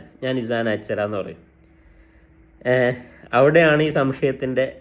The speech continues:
നിഴലിലേക്ക് വരുന്നത്. ഞാൻ നമ്പർ ഈ വീഡിയോയിൽ കൊടുക്കുന്നുണ്ട്. അപ്പോൾ അദ്ദേഹം ഫോൺ വിളിച്ചിട്ട് എടുക്കുന്ന കാണുന്നില്ല. നിങ്ങളൊക്കെ അറിയുമെങ്കിൽ, അല്ലെങ്കിൽ ഇങ്ങനത്തെ ഒരു അനുഭവം ഉണ്ടായിട്ടുണ്ടെങ്കിൽ, നിങ്ങൾ വീഡിയോക്ക് താഴെ കമന്റ് ചെയ്യണം, പരമാവധി ഷെയർ ചെയ്യണം.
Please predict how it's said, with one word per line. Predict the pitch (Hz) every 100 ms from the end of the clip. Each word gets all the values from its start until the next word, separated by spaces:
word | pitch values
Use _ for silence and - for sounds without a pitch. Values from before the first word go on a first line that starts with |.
| _ -
നിഴലിലേക്ക് | 120 120 123 120 113
വരുന്നത്. | 117 104 101
ഞാൻ | 123
നമ്പർ | 127 127 135 147
ഈ | 135
വീഡിയോയിൽ | 117 113 113
കൊടുക്കുന്നുണ്ട്. | 117 104 - 101 82 - - _ _ _ _ _ - -
അപ്പോൾ | 117 123
അദ്ദേഹം | 127 113 123
ഫോൺ | 123 123 120
വിളിച്ചിട്ട് | 117 - 123
എടുക്കുന്ന | 107 147 143 131
കാണുന്നില്ല. | 101 95 92 92 - - _ - _ -
നിങ്ങളൊക്കെ | 117 120 120 127 -
അറിയുമെങ്കിൽ, | 120 117 139 151 147 135 123 - - _ _ 117
അല്ലെങ്കിൽ | 127 131
ഇങ്ങനത്തെ | 135 135 147
ഒരു |
അനുഭവം | 127 127 143 143
ഉണ്ടായിട്ടുണ്ടെങ്കിൽ, | 131 139 147 131 123 127 123
നിങ്ങൾ | 117 113
വീഡിയോക്ക് | 117 110 113 113
താഴെ | 107 110
കമന്റ് | 113 104 101
ചെയ്യണം, | 95 95
പരമാവധി | 104 113 113 123
ഷെയർ | 127 117 104
ചെയ്യണം. | 107 95 90